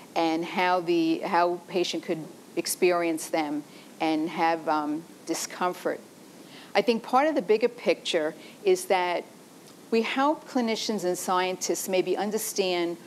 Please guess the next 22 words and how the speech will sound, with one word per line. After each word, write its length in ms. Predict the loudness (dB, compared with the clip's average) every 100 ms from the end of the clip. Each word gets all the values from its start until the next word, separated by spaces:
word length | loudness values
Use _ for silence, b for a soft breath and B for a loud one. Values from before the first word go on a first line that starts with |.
| B
what 200 | -2 0
the 60 | 0
barriers 760 | 2 2 4 2 2 2 0 0
might 340 | 0 0 0
be 420 | 4 4 4 0 -6 B B B -6
to, 220 | 0 2
for 160 | 2 0
patients 640 | -2 2 2 2 -4 -4
to 400 | 0 4 4 2 B B -10
come 220 | -6 0
into 260 | 0 2 0
a 40 |
clinical 400 | 0 -4 -2 -4
trial. 520 | -2 -2 -2 -2 -8 -10 -20 B B B 0
So 220 | 4 4
in 80 | 4
this 160 | 2
case, 340 | 2 2 4 2
it 80 |
was 140 | 0 -2
a 60 |
procedure 800 | -4 -4 -2 2 2 0 -4 -6